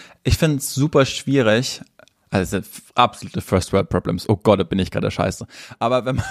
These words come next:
<laughs> wenn man denkt so, heute shoppen,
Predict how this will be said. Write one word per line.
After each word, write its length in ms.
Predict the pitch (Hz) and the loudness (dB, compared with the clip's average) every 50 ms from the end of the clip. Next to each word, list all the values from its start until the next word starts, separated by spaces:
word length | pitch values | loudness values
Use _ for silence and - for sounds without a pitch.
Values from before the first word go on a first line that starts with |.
| - | -8
<laughs> 140 | 107 - - | -12 -8 -6
wenn 120 | - 147 139 | -4 -2 0
man 200 | 139 139 135 117 | 0 -2 0 -2
denkt 220 | 131 135 135 131 | -2 -4 -4 -4
so, 200 | - 131 120 117 - - - - - - - | -4 -4 -6 -6 -8 -14 -20 -20 -20 -12 -8
heute 400 | - - - 208 240 220 214 185 | 0 2 4 4 4 2 0 -2
shoppen, 440 | - - 151 120 - - 87 90 | -2 -2 -4 -4 -6 -8 -18 -18